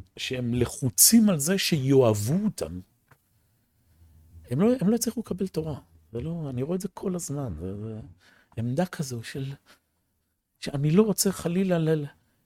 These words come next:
להגיד משהו, ואפילו להבין משהו שיתנגש עם ה-, עם ה-, עם המציאות התרבותית המקובלת.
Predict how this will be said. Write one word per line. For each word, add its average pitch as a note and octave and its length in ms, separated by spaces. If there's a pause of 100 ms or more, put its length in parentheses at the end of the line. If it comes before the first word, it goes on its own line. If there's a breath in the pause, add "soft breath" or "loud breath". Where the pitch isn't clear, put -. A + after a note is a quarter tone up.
(100)
להגיד B2+ 720
משהו, C4 420
ואפילו A3 480
להבין G3 640
משהו B3+ 420
שיתנגש F3 920
עם F#3 160
ה-, D#3 320 (100)
עם D3 200
ה-, C#3+ 320 (520)
עם C3 160
המציאות D3 680
התרבותית D3+ 1200
המקובלת. C3+ 800